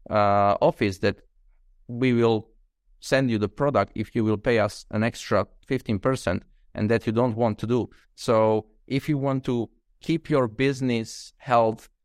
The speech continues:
on a good level and you have a lot of buyers from E U and your products are below hundred and fifty euros or the orders,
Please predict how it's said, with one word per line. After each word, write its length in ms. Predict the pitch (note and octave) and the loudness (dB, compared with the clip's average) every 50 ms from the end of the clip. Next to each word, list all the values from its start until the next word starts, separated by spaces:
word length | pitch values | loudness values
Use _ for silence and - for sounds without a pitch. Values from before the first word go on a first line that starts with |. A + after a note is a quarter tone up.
| _ _ - | _ _ -4
on 160 | - A2 A2+ | -2 0 0
a 80 | A2 G#2+ - - - A#2+ | 0 -2 -6 -10 -10 -4
good 220 | A2+ C#3 D3 C3+ | -2 0 0 2
level 380 | B2 G#2+ G2+ G2+ A#2+ B2+ A#2 - _ - A2+ F#2+ G2 G2 - _ _ | 2 0 0 0 0 -2 -4 -4 _ -4 -2 -2 -2 -2 -6 _ _
and 180 | - A2+ A2+ A2 | -4 -2 0 0
you 80 | A#2+ B2 | 2 2
have 240 | B2 A#2+ G#2+ G#2 - _ _ _ _ _ - - | 2 2 0 -2 -6 _ _ _ _ _ -6 -4
a 40 | |
lot 300 | G#2+ A2 A2+ B2 C#3 - | -2 0 2 2 2 0
of 200 | C#3 B2 - - _ _ _ _ _ _ - - | 0 -4 -6 -8 _ _ _ _ _ _ -16 -8
buyers 560 | G#2 G#2 A#2+ B2 B2+ A#2 G2 G2 G2+ - - | -2 0 2 4 4 2 2 0 -4 -6 -8
from 260 | - - G#2+ G2+ - - A#2+ | -4 -4 -4 -4 -4 -4 -4
E 40 | |
U 420 | A#2+ A#2+ A2 G2+ G2 A#2 D3 E3+ - _ _ _ - A#2+ | -2 -2 0 0 0 -2 -2 -4 -6 _ _ _ -6 -2
and 120 | A#2 A#2 | 0 0
your 120 | A#2+ A#2 | 0 0
products 640 | G#2 - - - D3+ D3 C3+ A#2 A2+ - - - - _ - | -2 -4 -4 -2 0 2 2 0 0 -2 -8 -20 -12 _ -2
are 160 | G#2 G#2 G#2 | 0 0 0
below 360 | G2+ B2+ D3 C#3 A#2+ A2 A2 | 0 0 0 0 0 0 -2
hundred 220 | A#2 B2+ B2 A#2 A2+ | -4 -4 -4 -2 -2
and 160 | A2 G#2+ - | -4 -4 -4
fifty 340 | - C3+ C3 _ - A2+ B2+ | -6 -8 -8 _ -4 -2 0
euros 440 | D3 B2 G#2 G2+ G2 A2+ A2 - - - | 0 2 2 0 0 -2 -4 -8 -8 -4
or 160 | A2+ G#2+ G#2+ | -2 -2 0
the 160 | G#2 G2 G#2 | 0 -2 -4
orders, 560 | - - B2+ D3 D3 A#2 F#2+ G2 A#2+ B2+ - | -4 -2 -2 -2 -2 0 0 -2 -2 -4 -8